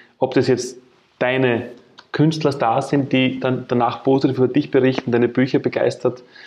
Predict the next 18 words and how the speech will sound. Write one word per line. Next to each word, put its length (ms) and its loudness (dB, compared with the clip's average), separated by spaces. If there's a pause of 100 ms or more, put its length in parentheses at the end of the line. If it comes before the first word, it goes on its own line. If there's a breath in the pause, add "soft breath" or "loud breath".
(160 loud breath)
darüber 200 4
berichten, 360 0
ob 60 0
die 100 2
Medien 320 2
dich 180 0
als 220 -6 (340 loud breath)
Bestseller-Autor 640 0
feiern. 460 0 (760 loud breath)
Wenn 140 2
es 100 2
in 120 2
hundert 300 4
Jahren 400 2 (720)
ein 140 2
junger 180 4
Mensch 240 2
fragt, 560 -4